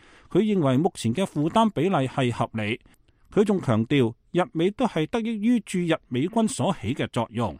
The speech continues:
安倍晉三表示，駐日美軍唔單止係保護日本，佢仲響維護亞太地區整體嘅和平同安全上邊起住重要嘅作用，係美國前方部署戰略嘅重點，有助於維護美國嘅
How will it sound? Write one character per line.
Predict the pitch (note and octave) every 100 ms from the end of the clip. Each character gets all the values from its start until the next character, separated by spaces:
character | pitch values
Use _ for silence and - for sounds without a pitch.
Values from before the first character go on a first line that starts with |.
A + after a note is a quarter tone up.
| _ _ _ _ _ _ _
安 | D#3+ F3+
倍 | B2
晉 | A2+ D3+
三 | F#3+ F#3+
表 | A2 D#3
示， | D#3+ D#3 E3+
駐 | -
日 | G#3 F3
美 | - C3+ F#3
軍 | A#3 G#3+ B2
唔 | B2
單 | C#3 G#3+ A3
止 | C#3 D3+ A3 -
係 | - D#3 D#3
保 | G#2
護 | A#2+ G#3 B2+
日 | A2+ -
本， | F#2 C3 - - _ _ -
佢 | G#3+
仲 | G#3 G3
響 | C#3 A#3 A#3
維 | C3 C3
護 | D#3+ -
亞 | F#3
太 | F#3+ G3
地 | F#3+ D#3
區 | D#3+ A#3 A3
整 | - D#3
體 | G#3 F3
嘅 | G3+ E3
和 | B2 A2+
平 | A2 A2
同 | A#2 B2
安 | - A#3
全 | A3 G#2+
上 | G#2+ D3
邊 | C#3 C3
起 | F3+
住 | G3 -
重 | C#3+ A#2+
要 | A#2
嘅 | A#2+
作 | A#2 A#2 -
用， | G#2+ E2+ - - -
係 | F#3 F#3
美 | F#3 G3
國 | G#3+ -
前 | - A#2
方 | C3+ B3
部 | - C#3+ C#3+
署 | -
戰 | E3 - E3
略 | C3+
嘅 | -
重 | C3+ A2+
點， | G2 G#2 C#3+ - - _
有 | - E3+
助 | F#3 E3+
於 | G3+ B3
維 | A#2+ G#2 G#2
護 | B2 C#3
美 | C3 C3+
國 | D3+
嘅 | -